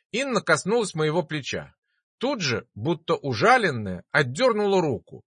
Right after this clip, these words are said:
опустила голову. Сглотнул, глядя на неё. Сама на себя не похожа.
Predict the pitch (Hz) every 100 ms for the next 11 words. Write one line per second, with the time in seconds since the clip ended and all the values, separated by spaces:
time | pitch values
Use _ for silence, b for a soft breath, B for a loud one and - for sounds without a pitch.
0 | _ 139 - 202 285 269 202 143 107 87
1 | 85 90 _ _ _ 107 117 233 254 220
2 | 151 104 123 156 120 120 127 135 110 85
3 | - b b b - - 101 160 180 160
4 | 202 220 185 117 160 - 170 120 92